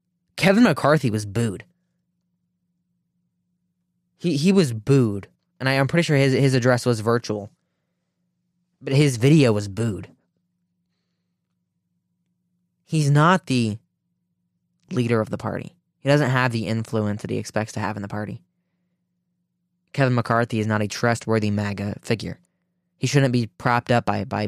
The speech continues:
President Trump, in my opinion. And so if he was booed, if he was torn down by this crowd, will that make Trump rethink his loyalty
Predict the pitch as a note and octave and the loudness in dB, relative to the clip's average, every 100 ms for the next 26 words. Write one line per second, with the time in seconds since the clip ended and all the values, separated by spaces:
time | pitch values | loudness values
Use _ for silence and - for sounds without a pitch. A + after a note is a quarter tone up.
0 | - - G#2 G#2 G#2+ A#2 G#2 G2+ G2 G2+ | -6 -8 -4 -4 -6 -6 -6 -6 -10 -8
1 | G#2+ G2+ - _ _ _ _ _ _ _ | -10 -12 -18 _ _ _ _ _ _ _
2 | _ _ _ _ _ _ _ _ _ _ | _ _ _ _ _ _ _ _ _ _
3 | _ _ - C3+ D3+ - G3+ G3+ F3+ C#3+ | _ _ -10 0 0 2 4 6 6 4
4 | - - _ _ _ _ _ A2+ D#3 D#3+ | -4 -18 _ _ _ _ _ -2 4 6
5 | D3 C#3 D3+ D#3+ D3+ B2+ - _ _ _ | 4 4 2 4 2 0 -10 _ _ _
6 | _ _ _ _ _ _ _ _ _ _ | _ _ _ _ _ _ _ _ _ _
7 | - E3+ E3 D#3 C#3 B2 C3+ B2+ A#2 B2+ | -2 2 4 2 2 2 2 2 0 -4
8 | - _ _ _ _ _ _ _ C#3 C#3+ | -10 _ _ _ _ _ _ _ -2 0
9 | C3 - - C3 A#2+ C3+ D#3+ F3 - D#3+ | -2 -2 0 0 2 0 0 -2 -2 -2
10 | D3+ - C#3 C#3+ - C#3+ D3+ - C3+ A#2 | -2 -2 -2 -2 -2 -2 -2 0 0 0
11 | A2 G#2+ A2+ C3 F#3+ | -2 0 0 -2 -6